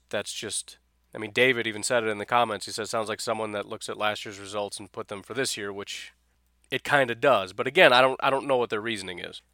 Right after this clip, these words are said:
Um, I will say, though, that I, I can't, if you told me to rank the N F C North, I don't really know what my answer would be. Again,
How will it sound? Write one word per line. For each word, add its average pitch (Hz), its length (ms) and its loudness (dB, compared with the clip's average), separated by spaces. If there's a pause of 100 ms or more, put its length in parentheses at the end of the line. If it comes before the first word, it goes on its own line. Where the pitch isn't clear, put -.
Um, 107 220 -4
I 143 80 8
will 208 240 6
say, 165 240 6
though, 131 220 4
that 120 140 2
I, 117 160 6
I 123 120 0
can't, - 520 -4 (1160)
if 165 160 -4
you 175 100 -2
told 185 320 2
me 175 120 2
to 160 80 4
rank 147 580 0 (240)
the 131 260 -4
N 139 120 4
F 127 80 -2
C - 140 -6
North, 143 200 0
I 135 80 4
don't 139 220 2
really 139 180 -2
know 123 200 2
what 107 100 -2
my 110 140 2
answer 110 300 -2
would 101 160 -8
be. 113 360 -12 (420)
Again, 120 460 2